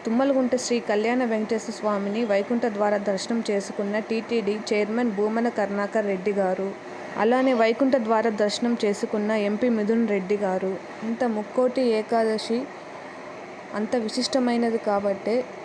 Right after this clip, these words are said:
ఎక్కడి నుంచో భక్తులు వచ్చి ఇక్కడ దర్శించుటకై వస్తారు. తుమ్మలగుంటలో ఉన్న శ్రీ కళ్యాణ వెంకటేశ్వర స్వామి వైకుంఠ ద్వారం ఎంతగానో భక్తులకి ఆకట్టుకుంది. తెల్లవారుజామునే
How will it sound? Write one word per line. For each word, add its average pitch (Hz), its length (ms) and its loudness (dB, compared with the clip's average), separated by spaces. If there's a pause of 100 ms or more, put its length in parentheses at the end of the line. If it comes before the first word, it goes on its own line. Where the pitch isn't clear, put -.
(100)
ఎక్కడి 240 360 0
నుంచో 240 260 2
భక్తులు 220 440 2
వచ్చి 202 380 -2 (1200)
ఇక్కడ 233 220 0 (100)
దర్శించుటకై 220 720 2
వస్తారు. 196 600 0 (600)
తుమ్మలగుంటలో 254 720 4
ఉన్న 208 280 0 (320)
శ్రీ - 160 -2
కళ్యాణ 226 440 0
వెంకటేశ్వర 226 580 0
స్వామి 202 380 -2 (520)
వైకుంఠ 226 400 2
ద్వారం 202 520 2
ఎంతగానో 240 560 2
భక్తులకి 214 600 0
ఆకట్టుకుంది. 190 800 -2 (840)
తెల్లవారుజామునే 233 840 4